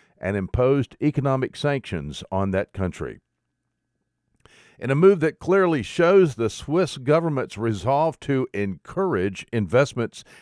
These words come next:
in cryptocurrencies, the Swiss Financial Market Supervisory Authority, finma, granted Crypto Finance A G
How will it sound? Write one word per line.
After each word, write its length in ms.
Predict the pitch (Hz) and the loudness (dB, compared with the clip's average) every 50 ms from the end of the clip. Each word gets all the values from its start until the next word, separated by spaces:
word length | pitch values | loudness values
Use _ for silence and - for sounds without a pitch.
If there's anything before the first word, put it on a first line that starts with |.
| - | -12
in 200 | - - 120 120 | -8 -6 -6 -4
cryptocurrencies, 1120 | - - 165 135 - - 131 113 101 - - 170 180 151 117 92 - - 110 123 131 - - - _ - - _ _ - | 0 0 -2 0 2 2 2 2 2 0 0 0 0 0 -2 -4 -4 -4 -2 -2 -2 -6 -8 -16 _ -20 -20 _ _ -2
the 140 | - 139 139 | 2 2 2
Swiss 300 | - - 220 240 226 - | 2 4 2 2 2 2
Financial 400 | - 170 165 175 170 - 160 143 | 0 -2 0 0 -2 0 0 0
Market 440 | 135 139 143 156 143 - 143 - - | 0 0 -2 -2 0 -2 -4 -4 -2
Supervisory 880 | - - 180 180 - 143 123 104 123 135 147 151 131 - 117 117 95 90 | 0 0 0 2 2 -2 0 0 2 2 2 0 -2 -2 -2 0 0 0
Authority, 420 | 90 - - 98 95 101 113 123 | 0 0 0 -2 0 0 0 -2
finma, 520 | 110 - 151 175 180 135 98 85 82 98 113 _ _ _ _ _ _ _ _ - | -2 0 2 2 2 2 0 0 0 -2 -2 _ _ _ _ _ _ _ _ -6
granted 500 | - 135 151 170 170 - 160 143 113 - | -2 0 0 0 0 0 -2 -2 -2 -2
Crypto 480 | - 175 180 - _ - 156 139 135 | -2 -2 -2 -2 _ 0 2 2 2
Finance 600 | 131 - - 147 160 165 156 139 131 113 98 - - - | 0 -2 -2 -2 -2 -2 -2 -4 -4 -6 -8 -12 -10 -4
A 200 | - 147 160 151 | 0 2 2 2
G 520 | 143 104 - 143 156 147 104 76 69 57 | 2 0 0 0 0 0 0 -4 -6 -12